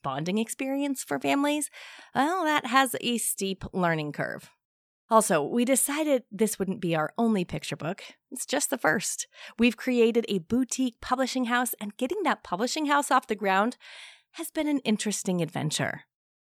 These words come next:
In this episode, I'm going to show you how the sausage, eh, <laughs> how the picture book was made. By the way,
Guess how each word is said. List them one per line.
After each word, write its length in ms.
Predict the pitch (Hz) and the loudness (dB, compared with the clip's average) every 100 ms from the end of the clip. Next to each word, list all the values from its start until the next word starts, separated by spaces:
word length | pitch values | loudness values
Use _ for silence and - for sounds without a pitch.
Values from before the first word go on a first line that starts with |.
| _ _ _ _ _ _ | _ _ _ _ _ _
In 140 | 247 254 | 6 8
this 200 | 349 - | 6 4
episode, 500 | 262 - - 302 294 - | 2 4 2 4 4 0
I'm 220 | - 339 | -4 0
going 220 | 359 370 | 2 2
to 60 | 339 | 0
show 220 | - 269 | 2 4
you 200 | 285 277 | 4 0
how 340 | - - 262 311 | -2 4 8 8
the 100 | 285 | 6
sausage, 680 | - 277 269 277 254 - - _ - | 8 8 8 2 -2 -4 -8 _ 0
eh, 260 | 294 262 - 254 - 440 | 4 4 2 -6 8 8
<laughs> 300 | - 466 523 | 10 4 4
how 120 | 427 | 4
the 160 | 359 - | 4 6
picture 360 | 349 - 196 | 4 6 2
book 320 | 170 120 - - | 2 0 -4 -4
was 260 | 240 233 202 | 2 4 6
made. 400 | 269 135 - 226 _ _ _ _ _ _ - | 6 6 0 -6 _ _ _ _ _ _ 4
By 160 | 311 403 | 6 6
the 80 | 370 | 4
way, 340 | - 165 - | 2 2 -4